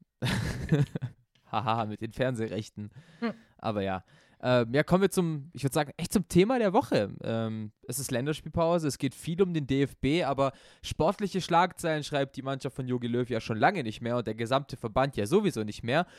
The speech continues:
Speaker 1: Und jetzt kam raus, äh, es gab, es gab eine Razzia in Frankfurt im Hauptgebäude des D F B. Und zwar soll, äh, der D F B dem deutschen Staat so ungefähr knapp fünf Millionen Euro vorenthalten haben.
Speaker 2: Ja, ich denke auch, also d-,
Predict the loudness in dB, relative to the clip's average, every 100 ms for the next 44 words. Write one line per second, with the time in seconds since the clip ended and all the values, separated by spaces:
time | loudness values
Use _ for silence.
0 | -16 -4 -2 -2 -2 -4 -2 0 4 4
1 | 2 -4 _ _ _ _ -20 _ -6 -2
2 | -2 -2 -4 -6 -10 -2 -2 -2 -4 -4
3 | -6 0 2 2 0 -6 -8 0 0 0
4 | -2 -4 0 0 0 -2 2 4 4 2
5 | 0 2 2 0 0 2 2 -2 _ _
6 | _ _ -4 -2 0 2 2 4 2 2
7 | 0 0 -4 -4 -4 -2 -2 -2 0 2
8 | 2 0 0 0 0 -4 -2 -2 0 0
9 | 6 6 6 0 2 0 2 0 0 2
10 | 2 2 0 0 0 0 -4 -4 -4 -2
11 | 0 -2 -4 -4 -4 -6 -8 -14 _ _
12 | _ _ 4 4 4 4 6 4 6 4
13 | 4 0 0 0